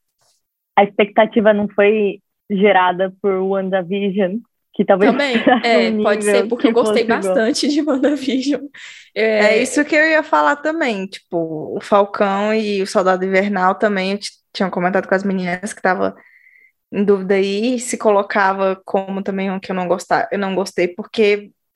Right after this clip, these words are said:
Speaker 3: eu acho que o WandaVision, assim, acabou <laughs> com, com esses outros, porque os outros vieram de uma forma muito normal, entre aspas, do que a gente já tava acostumado. E WandaVision foi, tipo, muito diferente. Foi muito legal de assistir.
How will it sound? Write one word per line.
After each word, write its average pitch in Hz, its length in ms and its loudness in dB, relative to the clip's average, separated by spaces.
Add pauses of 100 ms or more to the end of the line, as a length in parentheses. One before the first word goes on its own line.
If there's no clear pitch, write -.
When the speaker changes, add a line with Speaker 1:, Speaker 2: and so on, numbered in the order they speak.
(300)
Speaker 3:
eu 220 180 4
acho 220 320 -2
que 240 120 -8
o 226 100 -2
WandaVision, 226 580 2
assim, 233 600 -4 (680)
acabou 247 840 2
<laughs> - 40 -6
com, 330 420 2
com 277 240 2
esses 240 360 0
outros, 220 360 0
porque 247 320 0
os 233 120 2
outros 233 320 2
vieram 220 400 0
de 220 40 -6
uma 226 140 0
forma 220 480 2
muito 233 500 -6 (420)
normal, 233 760 4
entre 220 320 0
aspas, 202 540 0 (580)
do 226 80 0
que 240 120 2
a 233 40 6
gente 220 120 2
já 214 80 4
tava 247 200 2
acostumado. 226 840 0 (340)
E 240 200 0
WandaVision 262 640 0
foi, 349 160 0
tipo, 269 320 -6
muito 220 580 2
diferente. 175 680 -2
Foi 208 180 2
muito 214 420 0
legal 175 360 2
de 165 80 -4
assistir. 170 580 -8